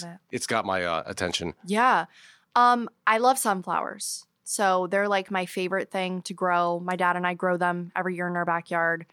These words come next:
Speaker 2: Cool.
Speaker 1: Um, but I'm growing a lot of cool stuff this year,
Speaker 2: So how many
Speaker 1: so.
Speaker 2: sunflowers are we talking? We talking that you could go in the backyard and do a photo shoot?
Speaker 1: You could. I mean, it's not that many, though,
Speaker 2: <laughs> Okay.
Speaker 1: you know?
Speaker 2: It's not like
Speaker 1: Um,
Speaker 2: a sea of them.
Speaker 1: No, we have, right now we have two, like, buckets of them. So it's, like,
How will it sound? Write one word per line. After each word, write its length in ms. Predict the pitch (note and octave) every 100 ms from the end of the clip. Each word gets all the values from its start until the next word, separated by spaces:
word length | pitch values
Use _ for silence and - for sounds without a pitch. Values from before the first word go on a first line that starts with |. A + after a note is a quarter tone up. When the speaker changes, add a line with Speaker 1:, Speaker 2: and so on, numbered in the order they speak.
| _ -
Speaker 2:
Cool. 240 | - D#4+ F#3
Speaker 1:
Um, 500 | F#3 F3 E3+ D#3+ - -
but 120 | G#3+
I'm 140 | A3
growing 340 | A3 A#3+ C4+ C4+
a 60 |
lot 240 | G#3 F3+ E3+
of 100 | F3+
cool 160 | D3+ D#3
stuff 300 | - - -
this 220 | - -
year, 80 | -
Speaker 2:
So 120 | E3+
how 120 | F3
many 120 | G#3+
Speaker 1:
so. 40 | G3+
Speaker 2:
sunflowers 380 | E3+ D3+ C#3 G#2+
are 20 |
we 80 | A2
talking? 320 | A2 G#2 F#2+
We 100 | G#2
talking 360 | B2+ C3+ D3
that 80 | C3+
you 120 | C3+ C3
could 100 | B2+
go 140 | C3+
in 60 | B2+
the 40 |
backyard 460 | A2+ A#2+ A#2 B2+ A#2
and 80 | G#2+
do 140 | A2
a 100 | G#2
photo 340 | - C3+ D#3+
shoot? 360 | D3+ - E3 E3+
Speaker 1:
You 160 | C4+ G4+ G#4+
could. 460 | D#4 D4 C#4+ G#3
I 80 | D4+
mean, 160 | A3+ A3+
it's 160 | -
not 200 | A#3+ A3 G#3
that 180 | F#3
many, 260 | F#3+ G3 F#3
though, 300 | E3+ E3+ E3
Speaker 2:
<laughs> 40 |
Okay. 140 | E3+ F3+
Speaker 1:
you 60 |
know? 340 | G3+ G3 G3 F#3
Speaker 2:
It's 140 | G3 F#3+
not 100 | E3+
like 120 | C#3+
Speaker 1:
Um, 40 | B2
Speaker 2:
a 40 |
sea 340 | - - D3
of 120 | G2+ -
them. 360 | F2 - A#3+
Speaker 1:
No, 320 | B3 G#3+ F3+
we 140 | F3 B3
have, 220 | C4+ C4+ -
right 180 | A#3+ B3
now 140 | C4+
we 80 | C4
have 160 | A#3 -
two, 240 | - A#3+
like, 220 | G#3+ F3+ - -
buckets 440 | E3+ - - -
of 120 | -
them. 300 | - - -
So 220 | - G#3+ F#3+
it's, 160 | F#3+
like, 400 | G3+ E3+ E3 -